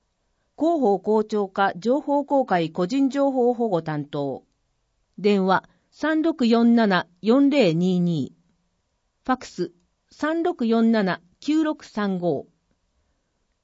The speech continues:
住民基本台帳に関する事務についての問い合わせ先。区民課住民記録係。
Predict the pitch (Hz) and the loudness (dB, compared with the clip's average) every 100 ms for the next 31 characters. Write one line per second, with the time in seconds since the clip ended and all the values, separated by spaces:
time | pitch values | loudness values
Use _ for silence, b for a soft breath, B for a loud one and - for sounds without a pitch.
0 | _ _ 202 330 349 359 339 311 311 302 | _ _ -2 0 0 -4 -6 -4 -2 -2
1 | 294 302 - 247 226 226 233 233 233 190 | 0 -2 0 0 0 0 -2 -2 -2 -2
2 | 185 247 208 170 165 185 180 160 147 170 | 0 2 2 0 -6 -6 -4 -4 -4 -4
3 | 190 175 175 175 165 156 151 - _ _ | 0 0 -2 -6 -12 -12 -12 -14 _ _
4 | _ _ _ _ _ _ _ _ _ 254 | _ _ _ _ _ _ _ _ _ -2
5 | 294 339 320 277 254 - 185 285 330 330 | 0 -2 -4 -2 -2 -2 -6 -2 0 -2
6 | 302 254 240 240 214 202 165 135 | -4 -2 -2 -2 -4 -4 -4 -6